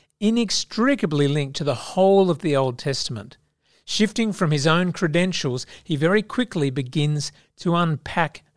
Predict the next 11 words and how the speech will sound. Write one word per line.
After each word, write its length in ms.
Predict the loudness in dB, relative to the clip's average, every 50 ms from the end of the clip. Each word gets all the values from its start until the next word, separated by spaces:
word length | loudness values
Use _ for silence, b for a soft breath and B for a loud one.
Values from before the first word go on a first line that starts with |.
| _ -4
who 180 | -2 -2 -2
Jesus 720 | -2 -4 -4 -4 -2 0 0 0 0 0 -2 -2 -2 -2 -2
is. 460 | -2 -2 -2 -4 -8 -12 -14 -14 -14 -16 _ _ _ _ b b b b b
It's 160 | -10 -4 2 4
worth 180 | 4 4 4
taking 380 | 4 2 2 2 2 0 0 2
note 240 | 2 2 2 0 0
in 160 | -2 -2 0
these 260 | 2 2 0 0 -2 -2
early 280 | 0 2 4 4 4 2
verses 420 | 2 0 -2 -2 -4 -4 -6 -8